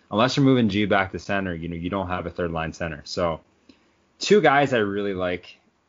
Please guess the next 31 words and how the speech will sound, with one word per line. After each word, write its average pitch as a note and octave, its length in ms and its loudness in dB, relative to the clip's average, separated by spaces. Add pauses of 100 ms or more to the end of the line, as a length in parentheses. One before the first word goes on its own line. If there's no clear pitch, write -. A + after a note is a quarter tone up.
(360)
are F2+ 340 0
Mikael G#2+ 460 -2
Granlund, A2+ 520 -2
who G#2+ 160 -8
is F2+ 120 -6
recently G#2 360 -8
coming G2 280 -6
off F#2+ 260 -4
a G2 40 -4
year F#2 240 -2
with F2+ 100 -4
the F#2+ 60 -4
Nashville F#2 340 0
Predators F#2+ 540 -2
and F2 100 -4
is E2+ 80 -10
heading F2+ 200 -2
to E2+ 60 -4
free F2 260 0
agency. F2 420 0
He G#2+ 140 2
got, C3 180 4
he D3 60 4
had D#3+ 100 4
a C3 60 4
little A2+ 180 2
bit G2 100 -2
of F2 100 -4
a E2+ 40 -2
down F2 320 0
year. F2 240 -6